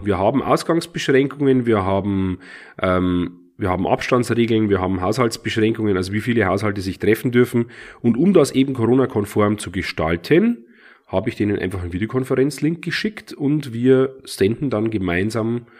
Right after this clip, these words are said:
quasi über diese Plattform. Und dazu braucht man halt ein bisschen Equipment. Man braucht eine Kamera, die nicht nach zwanzig Minuten überhitzt, wie das am Anfang mit meiner Spiegelreflex der Fall war,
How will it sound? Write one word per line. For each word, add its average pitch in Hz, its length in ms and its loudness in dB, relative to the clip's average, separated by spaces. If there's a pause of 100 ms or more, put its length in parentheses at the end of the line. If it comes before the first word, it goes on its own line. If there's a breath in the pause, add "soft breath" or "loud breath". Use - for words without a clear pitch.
(160 loud breath)
quasi 92 340 0
über 101 180 -2
diese 101 200 -2
Plattform. 95 500 0
Und 87 160 -6
dazu 98 300 -2
braucht 85 320 -6
man 135 140 2
halt 117 100 0
ein 104 160 -2
bisschen 113 320 -4
Equipment. 123 800 0 (480 loud breath)
Man 104 100 -6
braucht 107 300 0
eine 107 80 -2
Kamera, 143 400 2
die 143 100 0
nicht 143 240 -2
nach 131 280 -2
zwanzig 131 340 -2
Minuten 135 320 -4
überhitzt, 139 480 0
wie 147 80 2
das 143 100 0
am 127 100 0
Anfang 139 280 0
mit 135 140 0
meiner 123 200 2
Spiegelreflex 151 840 0
der 147 100 -2
Fall 151 260 2
war, 160 300 2